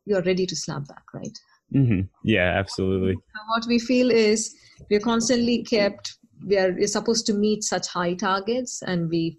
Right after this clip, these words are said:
Speaker 1: fall short of it. We feel guilty, we feel lonely, and the whole drama continues.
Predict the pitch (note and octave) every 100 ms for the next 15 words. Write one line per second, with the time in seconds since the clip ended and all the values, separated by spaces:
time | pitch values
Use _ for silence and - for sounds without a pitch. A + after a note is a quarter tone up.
0 | - F3 F3 F3+ - D#3+ F#3+ G#3 A#3+ A#3+
1 | A#3+ F#3 F#3 F#3 E3 D3+ G3+ G#3+ A3+ F#3+
2 | F3+ E3+ D#3+ D#3 G3+ A#3 A#3 A#3+ _ _
3 | - - G3+ G3 G3 G#3+ G3+ F#3+ D#3+ D#3+
4 | E3 D3 E3 - - -